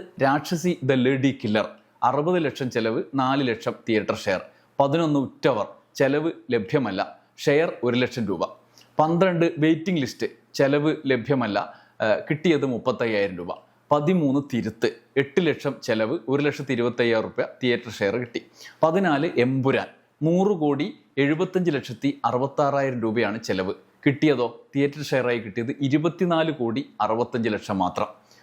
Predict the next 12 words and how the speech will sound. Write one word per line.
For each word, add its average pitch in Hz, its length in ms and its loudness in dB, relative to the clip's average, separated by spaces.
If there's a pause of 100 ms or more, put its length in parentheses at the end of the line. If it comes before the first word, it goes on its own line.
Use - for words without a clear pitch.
(140)
പതിനഞ്ച് 151 420 2 (160)
അഭിലാഷം, 110 520 -2 (420)
നാല് 160 380 2
കോടിയാണ് 123 480 0
ചെലവ്, 101 260 -4 (240)
പതിനഞ്ച് 165 440 2
ലക്ഷം 135 280 -4
രൂപ, 104 120 0 (440)
ഏഹ്, 98 180 2
തിയേറ്റർ 139 340 2
ഷെയറായി 107 400 0
കിട്ടും. 107 220 -10